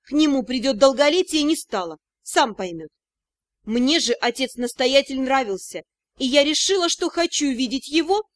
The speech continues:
на посту главы храма как можно дольше. Кстати, Арисий по моему почину уже начал мне помогать. В разных концах страны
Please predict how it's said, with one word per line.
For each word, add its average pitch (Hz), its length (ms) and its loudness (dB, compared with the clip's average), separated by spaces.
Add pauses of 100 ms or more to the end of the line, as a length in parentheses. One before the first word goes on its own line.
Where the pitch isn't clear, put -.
(400)
на 285 160 2
посту 320 420 -2
главы 269 380 2
храма 285 400 2 (220)
как 294 200 0
можно 311 360 -2
дольше. 185 480 -4 (600)
Кстати, 254 560 0
Арисий 247 600 -2 (300)
по 302 120 6
моему 311 380 0
почину 262 580 0
уже 254 300 -2
начал 302 420 0
мне 254 240 0
помогать. 220 600 -4 (360)
В 196 120 -4
разных 262 420 2
концах 254 460 0
страны 240 500 0